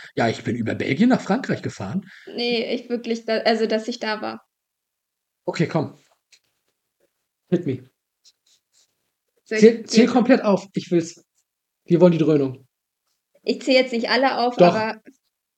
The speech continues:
Speaker 2: ich hab <laughs>
Speaker 1: Auch alle fragwürdigen. Auch Nordkorea, Wiebke.
Speaker 2: Ich
Speaker 1: Lass
Speaker 2: war
Speaker 1: es
Speaker 2: nicht
Speaker 1: raus.
Speaker 2: Ähm, ich muss mal gucken, ob's hier eine Liste gibt. Ähm,
Speaker 1: Alphabetisch.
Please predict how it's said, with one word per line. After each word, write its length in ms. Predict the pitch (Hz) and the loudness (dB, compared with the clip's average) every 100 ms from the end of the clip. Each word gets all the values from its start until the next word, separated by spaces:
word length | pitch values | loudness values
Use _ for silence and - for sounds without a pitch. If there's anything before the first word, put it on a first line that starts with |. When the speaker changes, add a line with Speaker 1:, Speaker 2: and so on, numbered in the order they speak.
| _ _ - 254 _ _ _ _ | _ _ -18 -18 _ _ _ _
Speaker 2:
ich 220 | - 240 262 | -8 -4 -2
hab 220 | 285 - | -4 -6
<laughs> 180 | 320 - | -12 0
Speaker 1:
Auch 240 | 165 190 | 4 4
alle 160 | 185 185 | 6 4
fragwürdigen. 760 | 185 170 170 160 143 131 131 - | 4 0 2 0 0 -2 -6 -4
Auch 240 | 180 202 190 | 2 4 8
Nordkorea, 680 | 190 190 190 165 165 123 120 | 6 6 2 0 -2 -2 -6
Wiebke. 280 | 120 123 - _ - | -10 -14 -20 _ -16
Speaker 2:
Ich 120 | - | -2
Speaker 1:
Lass 180 | 156 180 | 0 2
Speaker 2:
war 60 | |
Speaker 1:
es 60 | 151 | 0
Speaker 2:
nicht 80 | 143 | -2
Speaker 1:
raus. 280 | 123 120 - _ _ _ _ _ _ _ _ _ _ _ - - _ _ _ _ _ | -6 -10 -18 _ _ _ _ _ _ _ _ _ _ _ -20 -20 _ _ _ _ _
Speaker 2:
Ähm, 920 | - 247 247 247 240 240 247 247 254 _ _ _ | -8 -4 -4 -4 -4 -6 -6 -6 -10 _ _ _
ich 140 | - | -12
muss 160 | 247 262 | -10 -8
mal 100 | 262 | -8
gucken, 240 | 269 247 | -8 -8
ob's 180 | 233 - | -8 -8
hier 120 | 247 240 | -6 -6
eine 100 | 220 | -4
Liste 360 | 226 - 220 | -8 -10 -12
gibt. 580 | 196 208 269 - - - - | -8 -10 -10 -16 -20 -18 -10
Ähm, 840 | 202 214 214 220 220 220 226 226 _ _ _ _ _ _ _ _ _ _ _ _ _ _ _ _ _ _ _ _ _ - | -6 -6 -6 -6 -6 -6 -8 -12 _ _ _ _ _ _ _ _ _ _ _ _ _ _ _ _ _ _ _ _ _ -10
Speaker 1:
Alphabetisch. 920 | 143 139 156 139 147 - - - | -8 -6 -8 -6 -6 -8 -18 -20